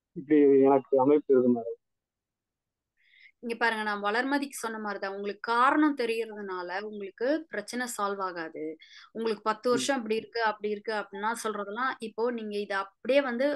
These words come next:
Speaker 2: அதோட meaning வந்து வேற மாதிரி மாத்திக்கலாம். இப்போ பத்து வருஷத்துக்கு உங்களுக்கு சூப்பரான டைம்னு வச்சுக்கோங்க.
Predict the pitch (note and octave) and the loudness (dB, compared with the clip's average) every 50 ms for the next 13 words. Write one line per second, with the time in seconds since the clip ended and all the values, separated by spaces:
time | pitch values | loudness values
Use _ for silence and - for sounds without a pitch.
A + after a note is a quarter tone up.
0 | - - A3 G#3 A3 A3 A3 A3 A3 A3+ A#3+ C4 C4+ C#4+ C#4 B3+ A3+ G#3 G#3 G#3+ | -4 -6 -6 -4 -4 -4 -4 -4 -6 -6 -4 -2 0 0 0 0 -2 -6 -6 -4
1 | C#4 A#3+ A3 G#3+ G#3 G#3+ G#3+ G#3+ G#3+ A3+ G#3+ G3+ G3 F#3 - F#3 - F#3 G3 - | -2 0 2 2 2 0 0 -2 -4 -4 -4 -6 -6 -8 -8 -12 -16 -16 -18 -18
2 | _ _ _ _ - - - - _ - G#3 G3 - G#3+ G#3 _ - A3 G#3+ - | _ _ _ _ -20 -20 -20 -20 _ -12 -10 -8 -8 -8 -6 _ 0 0 0 0
3 | _ _ - F4+ E4+ D4 C4 C4 A#3+ - D#4+ D#4+ D#4+ D#4 E4 D#4+ C#4+ C4 B3 A#3+ | _ _ 6 6 8 8 8 6 4 2 0 -2 -2 0 0 0 0 0 -2 -2
4 | A#3+ A#3 C#4 C#4 C#4 - - C#4 C#4 B3+ C4 C4 B3+ C4 C4+ C#4 C4+ B3+ A#3 A3+ | -2 -2 -2 -4 -4 -2 -2 -2 -2 0 0 2 2 4 4 2 2 2 0 -2
5 | A3+ A#3 A#3 A#3 A3 G#3 - - - G3 F#3 F3+ | -2 -4 -6 -6 -6 -6 -6 -6 -6 -8 -8 -8